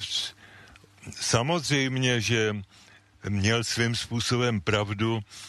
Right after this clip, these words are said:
hm, Milan Kundera, když jako se o něm vyjádřil velmi, velmi nepěkně.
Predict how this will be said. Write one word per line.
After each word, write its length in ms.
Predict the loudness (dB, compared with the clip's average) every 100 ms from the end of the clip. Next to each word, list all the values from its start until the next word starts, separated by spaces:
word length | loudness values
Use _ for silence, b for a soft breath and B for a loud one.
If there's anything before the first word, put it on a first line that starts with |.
| B -20 -14 -4
hm, 280 | 0 2
Milan 380 | 4 4 4 0
Kundera, 680 | 0 2 4 4 4 2 0
když 560 | -2 -2 0 0 -2 0
jako 640 | 2 2 0 0 0 -2 B B B B B
se 240 | -2 0
o 140 | 2 2
něm 240 | 4 4
vyjádřil 680 | 4 4 2 2 2 2 0
velmi, 560 | 2 2 2 0 2
velmi 440 | 2 2 2 2 2
nepěkně. 760 | 2 2 0 0 -2 0 0